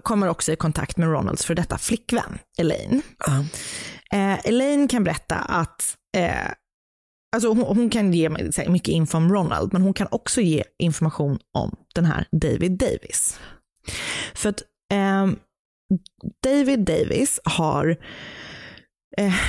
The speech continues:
Speaker 1: dykt upp på hennes jobb när hon fortfarande var ihop med Ronald.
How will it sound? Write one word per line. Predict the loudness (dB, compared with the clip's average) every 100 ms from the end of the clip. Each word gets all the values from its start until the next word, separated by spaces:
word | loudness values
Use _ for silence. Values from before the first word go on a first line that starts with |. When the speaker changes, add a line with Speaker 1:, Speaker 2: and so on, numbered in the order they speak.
| -2
Speaker 1:
dykt | 0 0 0
upp | -2 2
på |
hennes | 2 2 2
jobb | 2 2 0 0 0 0
när | 2
hon | 4 4
fortfarande | 2 -2 -2 0
var | 0
ihop | 2 0 0 -2
med | 0
Ronald. | 0 -2 -4 -4 -2